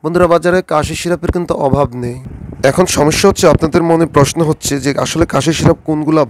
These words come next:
ভালো, এটাই হচ্ছে সবচেয়ে বড় প্রশ্ন। আমি কিছু সিরাপ নামিয়েছি টেবিলের উপরে, আপনারা দেখতে পারতেছেন বন্ধুরা। আজ আমি জানিয়ে দিব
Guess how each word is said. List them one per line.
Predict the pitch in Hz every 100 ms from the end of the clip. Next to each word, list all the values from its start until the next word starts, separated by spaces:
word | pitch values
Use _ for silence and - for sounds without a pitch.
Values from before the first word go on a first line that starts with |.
| 117
ভালো, | 127 123
এটাই | - 151 147
হচ্ছে | - 156 151 - - - - -
সবচেয়ে | 139 156 135
বড় | 131 -
প্রশ্ন। | 127 - 170
আমি | 160 156
কিছু | 98 139
সিরাপ | 143 139 -
নামিয়েছি | 131 131 131 - 147
টেবিলের | 143 135 147 151
উপরে, | 170 151
আপনারা | - 135 127
দেখতে | 131 - 147
পারতেছেন | 143 - - 160
বন্ধুরা। | 156 160 196 - - - - _ - 139
আজ | 151 170
আমি | 170 143
জানিয়ে | 143 156
দিব | 160